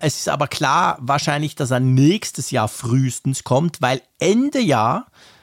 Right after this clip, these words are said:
kommt er nach Italien. Und ihr wisst ja, die Schweiz ist ja kompliziert. Wir sprechen Deutsch, wir sprechen, also das, was wir Deutsch nennen,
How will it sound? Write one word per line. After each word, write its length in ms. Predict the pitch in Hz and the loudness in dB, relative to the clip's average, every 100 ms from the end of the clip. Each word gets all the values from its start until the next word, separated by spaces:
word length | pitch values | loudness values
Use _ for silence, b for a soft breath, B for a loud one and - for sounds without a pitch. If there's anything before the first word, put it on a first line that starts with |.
| b | b
kommt 240 | - 147 156 | -2 0 2
er 60 | |
nach 180 | 139 - | 0 -2
Italien. 920 | 135 - - 131 131 143 113 98 87 | -6 -6 -2 0 2 2 0 -2 -4
Und 120 | 98 104 | -6 -4
ihr 120 | 113 | 0
wisst 180 | 160 - | 0 0
ja, 80 | |
die 100 | 135 | 0
Schweiz 320 | 113 101 110 - | 0 0 -2 -4
ist 100 | - | -6
ja 60 | |
kompliziert. 720 | 92 135 120 113 - 165 190 - | -4 -2 -2 -4 -2 2 2 2
Wir 80 | - | -2
sprechen 500 | - 107 - 107 - _ | -2 -6 -6 -8 -8 _
Deutsch, 480 | - 139 135 - - | 2 4 2 -2 -4
wir 80 | 107 | -4
sprechen, 520 | - 87 82 104 104 | -6 -8 -10 -12 -12
also 200 | - - | -12 -12
das, 200 | 80 78 | -8 -8
was 140 | 92 87 | -8 -6
wir 80 | 98 | -4
Deutsch 260 | 92 95 | -4 0
nennen, 240 | 123 143 | 4 4